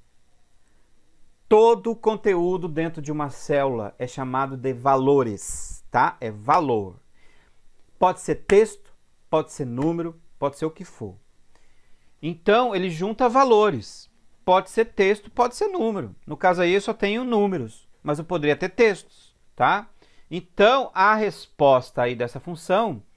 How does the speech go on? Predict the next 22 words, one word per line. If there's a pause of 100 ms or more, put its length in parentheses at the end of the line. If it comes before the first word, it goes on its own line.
(360)
vai
ser
doze,
porque
ele
vai
juntar
o
um (520)
com
dois, (120)
né? (640)
Então,
ó, (2000)
tá
aí,
doze. (460)
Mas
você
percebeu
uma
coisa?